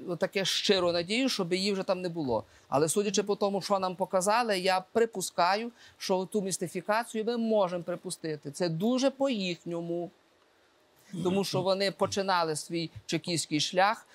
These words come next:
з фейкових і з підставних провокативних таких сакральних речей,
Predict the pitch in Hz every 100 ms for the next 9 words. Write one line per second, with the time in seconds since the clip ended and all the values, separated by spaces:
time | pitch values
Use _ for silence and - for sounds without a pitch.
0 | _ - - - - 190 175 - 151 147
1 | 135 - - - _ 147 156 143 135 -
2 | - 160 - 165 170 185 160 - 147 147
3 | 151 175 170 151 147 - 139 160 - 151
4 | - 156 143 139 135 139 190 226